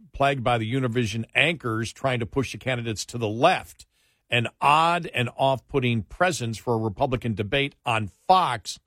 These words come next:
at the Reagan Library. Here are my very quick reactions. You know, one of the things is, you know, they, you know, Christie and DeSantis hit him for not being there.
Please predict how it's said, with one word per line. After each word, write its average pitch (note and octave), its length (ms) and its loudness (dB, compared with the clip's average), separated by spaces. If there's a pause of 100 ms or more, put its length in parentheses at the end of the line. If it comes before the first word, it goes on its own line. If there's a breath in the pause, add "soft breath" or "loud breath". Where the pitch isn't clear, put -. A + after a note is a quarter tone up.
(400)
at B2 140 2
the A#2 280 0
Reagan B2 400 0
Library. A2 840 -2 (440)
Here B2 140 -2
are A#2 80 0
my G#2+ 120 0
very A2 280 0
quick G#2+ 340 -4
reactions. G2 720 -6
You C3+ 60 -2
know, B2 80 2
one D3 240 2
of E3 80 -2
the C#3+ 80 -4
things A#2+ 320 -2
is, A2+ 320 -2 (960)
you - 100 -6
know, C3 140 0
they, B2 360 0
you B2 140 -6
know, A#2 100 -2
Christie D#3 840 -2
and A#2+ 480 -2
DeSantis C3 500 -2
hit C3+ 140 2
him A#2+ 160 0
for B2 100 -2
not G2+ 300 -4
being A2+ 300 -2
there. E2 320 -18